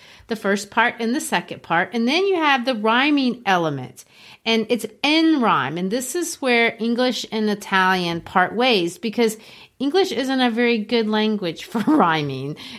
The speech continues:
Italian words rhyme far better. So for this one, what you're gonna see is at the end of the line, we're gonna assign it a letter. The first line here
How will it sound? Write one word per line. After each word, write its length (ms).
Italian 600
words 580
rhyme 400
far 400
better. 680
So 260
for 160
this 320
one, 440
what 200
you're 140
gonna 180
see 480
is 300
at 140
the 180
end 160
of 140
the 100
line, 420
we're 120
gonna 240
assign 480
it 200
a 120
letter. 580
The 100
first 360
line 200
here 280